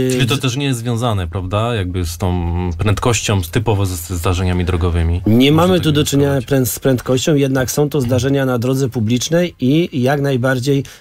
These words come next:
Speaker 2: e, te ofiary, e, już musimy zaliczyć, że poniosły one śmierć w związku ze zdarzeniem drogowym. Jest ich mniej o dwa aniżeli, e, w kwartale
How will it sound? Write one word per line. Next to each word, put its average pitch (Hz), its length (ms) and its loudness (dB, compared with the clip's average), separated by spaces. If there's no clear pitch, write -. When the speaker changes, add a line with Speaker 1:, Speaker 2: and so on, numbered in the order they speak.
Speaker 2:
e, 113 220 2
te 139 200 0
ofiary, 135 580 0
e, 120 40 -4
już 120 280 0
musimy 131 400 0
zaliczyć, 123 460 -2
że 117 240 0
poniosły 135 520 0
one 123 220 0
śmierć 131 400 -2
w 101 40 -2
związku 127 340 2
ze 120 140 2
zdarzeniem 127 440 2
drogowym. 120 420 -2
Jest 156 300 2
ich 165 180 0
mniej 156 440 2
o 139 120 0
dwa 131 360 0
aniżeli, 123 680 0
e, - 20 -8
w - 100 -8
kwartale 127 640 0